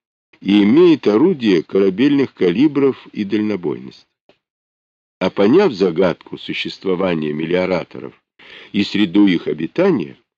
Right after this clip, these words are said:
можно было уже смоделировать ситуацию и устроить грандиозную провокацию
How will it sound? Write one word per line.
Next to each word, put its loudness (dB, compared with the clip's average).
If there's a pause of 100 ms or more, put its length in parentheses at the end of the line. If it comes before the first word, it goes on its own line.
(420)
можно 0
было 2
уже 2
смоделировать 0
ситуацию -2 (520)
и 0
устроить 4
грандиозную 2
провокацию -6